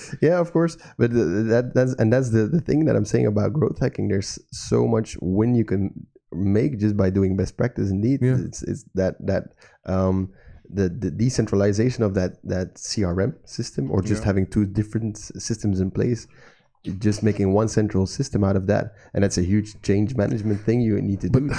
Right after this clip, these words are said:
Speaker 2: does that,
Speaker 1: So
Speaker 2: but
Speaker 1: that's a,
Speaker 2: I don't
Speaker 1: that's
Speaker 2: know
Speaker 1: a
Speaker 2: how,
Speaker 1: big
Speaker 2: how
Speaker 1: win.
Speaker 2: quick can you be when you have to do that? Those things take time, 'cause
Speaker 1: Yeah,
Speaker 2: you have your
Speaker 1: it takes
Speaker 2: I T
Speaker 1: eight, yeah.
Speaker 2: department. You might have to bring consult-,
Speaker 1: Yep.
Speaker 2: so is it really, is it now we, are we hacking anymore?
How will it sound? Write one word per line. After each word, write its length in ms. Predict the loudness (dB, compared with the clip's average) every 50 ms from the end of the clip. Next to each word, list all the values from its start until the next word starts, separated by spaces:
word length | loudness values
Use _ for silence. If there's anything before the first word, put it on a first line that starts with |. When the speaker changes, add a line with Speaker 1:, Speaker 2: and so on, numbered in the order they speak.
| -4 -4 -4
Speaker 2:
does 100 | 0 0
that, 220 | 0 0 0 -4
Speaker 1:
So 120 | -4 -2 0 0 2
Speaker 2:
but 80 | 2 2
Speaker 1:
that's 240 | 2 0 0 0 0
a, 140 | 2 2 2 4
Speaker 2:
I 60 | 4
don't 100 | 4 4
Speaker 1:
that's 60 | 2
Speaker 2:
know 60 | 2 2
Speaker 1:
a 20 |
Speaker 2:
how, 0 |
Speaker 1:
big 140 | 2 0 2
Speaker 2:
how 120 | 2 0
Speaker 1:
win. 120 | 0 2 2
Speaker 2:
quick 260 | 2 2 2 2 0
can 120 | 0 2
you 120 | 2 2 2
be 260 | 2 2 4 4 4
when 120 | 4 2
you 60 | 2
have 60 | 2 2
to 80 | 2
do 60 | 2
that? 80 | 2 4
Those 180 | 4 2 2 2
things 200 | 0 0 0 0
take 160 | -4 -4 -2 -2
time, 320 | 0 2 2 2 2 2
'cause 100 | 2 2
Speaker 1:
Yeah, 140 | 2 2 2
Speaker 2:
you 80 | 2
have 140 | 2 2 2
your 80 | 2 2
Speaker 1:
it 40 | 2
takes 140 | 2 2
Speaker 2:
I 120 | 2 2 2
T 80 | 2
Speaker 1:
eight, 20 | 4
yeah. 40 | 4 2
Speaker 2:
department. 440 | 4 2 2 4 4 2 2 2 2
You 80 | 2 2
might 60 | 2
have 60 | 2
to 60 | 2
bring 120 | 2 0 0
consult-, 380 | 0 0 2 2 2 2 0 -4 -6 -2
Speaker 1:
Yep. 80 | 2 4
Speaker 2:
so 60 | 4
is 120 | 4 4 4
it 80 | 2
really, 260 | 4 4 4 4 2
is 280 | 2 0 0 0 2 2
it 120 | 4 2
now 160 | 2 2 4 4
we, 160 | 4 2 4
are 80 | 4 4
we 140 | 4 4 2
hacking 380 | 0 0 0 0 0 0 2
anymore? 500 | 2 4 4 4 4 2 2 0 0 -4